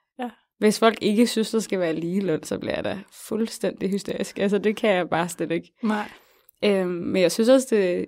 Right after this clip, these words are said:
Speaker 2: jeg synes også, det er lidt sjovt. Så
Speaker 1: Ja.
Speaker 2: det er igen det med, at jeg elsker bare at hade, at de ikke synes det samme. Eller,
Speaker 1: <laughs>
Speaker 2: ja. Sådan har det tit, og jeg har altid haft det også meget med politik, da jeg var yngre.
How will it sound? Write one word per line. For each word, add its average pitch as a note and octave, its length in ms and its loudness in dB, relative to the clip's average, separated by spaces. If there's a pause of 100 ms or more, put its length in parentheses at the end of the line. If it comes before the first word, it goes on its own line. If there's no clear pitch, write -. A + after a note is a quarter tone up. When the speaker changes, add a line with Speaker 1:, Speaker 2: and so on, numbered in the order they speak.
(120)
Speaker 2:
jeg F#3+ 120 -6
synes G#3 120 0
også, B3+ 140 6
det B3+ 60 2
er A3+ 40 -4
lidt E3 120 2
sjovt. C#4+ 380 2 (440)
Så - 60 -20 (160)
Speaker 1:
Ja. A3 40 -2
Speaker 2:
det A#3+ 100 6
er C4+ 40 6
igen C4 160 10
det C4+ 100 10
med, B3 80 8
at A#3 60 8
jeg - 60 4
elsker C4 260 6
bare G#3+ 200 8
at G#3+ 60 4
hade, G#3 400 2
at G3 80 0 (220)
de G#3+ 100 -4
ikke G#3 160 -2 (580)
synes A3+ 200 2
det A3 120 0
samme. F3 280 0
Eller, F#3 140 4 (280)
Speaker 1:
<laughs> - 180 -12
Speaker 2:
ja. G3+ 200 4 (1120)
Sådan - 260 8
har D4 140 10
det B3+ 80 0
tit, C#4 160 6
og A3+ 120 10
jeg G#3 80 8
har G#3+ 180 4
altid C4+ 300 4
haft A3 280 6
det A#3 100 4
også A3 160 2
meget G#3 200 2
med A3 80 -2
politik, G#3 560 -2
da A#3+ 60 2
jeg G#3+ 80 4
var G3 140 2
yngre. B3+ 380 4